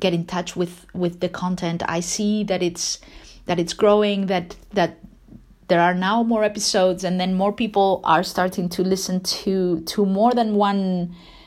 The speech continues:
episode at a time. It's so nice to see. So, um,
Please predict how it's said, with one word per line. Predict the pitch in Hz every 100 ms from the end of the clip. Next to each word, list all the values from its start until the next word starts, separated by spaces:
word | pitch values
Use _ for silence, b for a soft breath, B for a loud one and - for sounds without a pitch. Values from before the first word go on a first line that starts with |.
| B
episode | - 208 214 202 190
at | 185
a |
time. | 175 - 175 180 175
It's | 175
so | 208
nice | 214 202 208
to | -
see. | 208 185 180 180 B B B B B
So, | - - 233 220 208 208
um, | 208 208 202 196 175